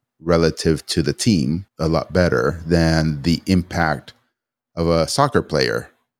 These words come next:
um, and their impact on a team's ultimate performance or not. And, and being able to scout the soccer player seems to me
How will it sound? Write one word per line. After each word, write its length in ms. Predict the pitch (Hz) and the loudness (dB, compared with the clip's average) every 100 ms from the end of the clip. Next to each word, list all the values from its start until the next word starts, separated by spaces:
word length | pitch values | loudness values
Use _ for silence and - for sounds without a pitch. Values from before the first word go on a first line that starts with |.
| _ - | _ -14
um, 560 | 76 73 73 69 60 - - | -10 -8 -8 -8 -12 -12 -6
and 400 | 82 78 76 - _ | -4 -4 -6 -14 _
their 200 | 82 104 | 2 4
impact 400 | 98 82 80 73 - | 4 2 -2 -2 -2
on 300 | 82 80 - | -2 -2 -4
a 60 | - | -6
team's 420 | - 87 78 - _ 90 | -4 -2 -2 -6 _ -2
ultimate 360 | 85 85 80 | -2 -2 -8
performance 760 | - 73 78 73 62 69 - - | -8 -6 -2 -2 -4 -8 -8 -10
or 120 | - 76 | -6 -2
not. 260 | 78 80 92 | 0 0 2
And, 200 | 104 101 | 0 0
and 220 | 104 95 | 0 0
being 180 | 90 101 | 0 0
able 180 | 101 101 | 2 0
to 120 | 82 | -2
scout 440 | - - 117 87 - | -6 0 0 0 -2
the 80 | 87 | -4
soccer 340 | - 78 73 | -2 -2 -2
player 360 | - 80 80 78 | -6 -2 -2 -2
seems 760 | - - 143 151 92 85 80 | -4 -2 2 4 4 2 -2
to 100 | - | -4
me 360 | 82 82 85 | -4 -2 -4